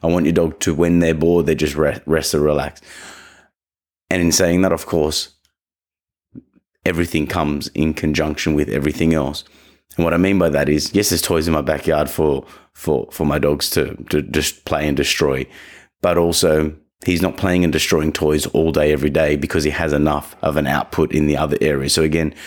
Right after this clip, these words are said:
you want your dog to be in a healthy amount of different windows. Can they go out to do, ha-, do they have the ability to go off and do their own thing? Like, for example, when we're hanging around the campsite, Chili would go off even when the other dog wa-, wasn't with us. He'll go off and smell around and go have a look at different animals that are walking around and,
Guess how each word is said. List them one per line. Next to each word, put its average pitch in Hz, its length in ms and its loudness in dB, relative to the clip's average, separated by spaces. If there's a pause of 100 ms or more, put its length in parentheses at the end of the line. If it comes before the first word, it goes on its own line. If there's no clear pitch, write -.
(220)
you 80 100 2
want 85 120 2
your 82 80 2
dog 78 220 2
to 82 80 2
be 73 100 4
in 71 80 0
a 76 40 0
healthy 82 320 0
amount 76 220 0
of 71 100 -2
different 71 260 -2
windows. 71 440 0 (220)
Can 78 160 -2
they 80 100 2
go 78 260 2
out 76 280 -2 (680)
to 82 80 -2
do, 80 300 2
ha-, 80 300 -2
do 90 100 0
they 85 120 2
have 87 180 -2
the 85 100 4
ability 82 340 2
to 78 60 2
go 76 240 2
off 73 160 -2
and 78 80 2
do 76 120 4
their 76 200 2
own 80 140 0
thing? 64 320 -8 (520)
Like, 78 160 -4
for 80 100 0
example, 76 340 0
when 73 80 2
we're 73 100 2
hanging 71 260 -2
around 71 220 0
the 71 60 -4
campsite, 71 520 -4 (200)
Chili 95 220 2
would 101 180 0
go 73 240 2
off 73 200 0
even 76 240 2
when 73 160 2
the 73 60 0
other 71 180 0
dog 71 260 0 (300)
wa-, 80 180 0
wasn't 78 260 0
with 80 120 4
us. 78 160 0
He'll 131 80 2
go 131 200 4
off 87 200 0
and 76 160 0
smell 82 280 0
around 80 360 2
and 71 200 -2
go 85 140 2
have 80 160 2
a - 20 -2
look 78 200 0
at 67 60 -4
different 78 240 -2
animals 78 280 2
that 78 100 2
are 73 60 0
walking 76 320 0
around 73 420 0
and, 69 200 -4